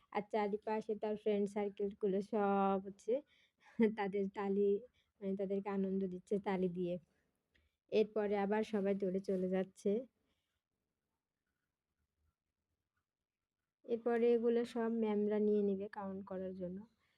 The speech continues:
এই যে এখন দেখছেন এটা একটা গোল রাউন্ড, এটা কি বলবো, আজকে মানে খেলা শেষ প্রায়, এখন মায়েদের খেলা। এখানে হচ্ছে আপনার এরা মিউজিকের সাথে সাথে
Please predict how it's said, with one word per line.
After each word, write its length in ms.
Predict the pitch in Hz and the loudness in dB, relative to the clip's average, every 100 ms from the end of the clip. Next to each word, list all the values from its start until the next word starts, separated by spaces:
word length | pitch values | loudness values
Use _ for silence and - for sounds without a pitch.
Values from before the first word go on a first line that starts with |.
| _ _ _ _ - | _ _ _ _ -10
এই 120 | 208 | -2
যে 120 | 208 | 0
এখন 280 | 214 220 233 220 | 0 -4 -6 -4
দেখছেন 360 | 208 - 220 | -4 -4 -4
এটা 200 | 214 202 214 | -4 -4 -10
একটা 240 | 208 214 208 202 | -8 -4 -4 -4
গোল 260 | 202 202 196 | 0 2 2
রাউন্ড, 380 | 202 196 196 226 - _ - | 0 -2 -2 -6 -8 _ -4
এটা 260 | 240 220 214 | -2 -2 -8
কি 160 | - 226 | -6 -4
বলবো, 380 | 202 202 190 202 254 240 | 2 2 2 -2 -6 -10
আজকে 420 | 214 - - 214 208 214 - _ _ - | -10 -6 0 2 2 0 -6 _ _ -8
মানে 280 | 208 196 196 196 202 | -2 0 2 0 -2
খেলা 300 | 208 190 196 | 0 2 2
শেষ 260 | 196 214 214 _ | 0 0 0 _
প্রায়, 400 | - 214 214 214 247 277 _ _ - | 0 2 6 6 6 0 _ _ -8
এখন 300 | 190 202 214 208 | -6 -2 0 2
মায়েদের 480 | 208 202 208 208 208 208 | 2 2 4 4 4 2
খেলা। 280 | 190 160 175 - _ 196 | -2 -2 -4 -10 _ -14
এখানে 320 | 196 185 196 | -6 -2 0
হচ্ছে 300 | 196 196 - 208 | 0 -2 -8 -10
আপনার 440 | 202 196 190 185 190 196 _ _ _ - | -8 -4 -2 -2 -4 -12 _ _ _ -6
এরা 200 | 180 196 196 | -4 -2 0
মিউজিকের 540 | 214 247 240 240 247 | 2 2 2 2 2
সাথে 260 | 226 208 226 | 0 0 0
সাথে 320 | 220 196 | -2 0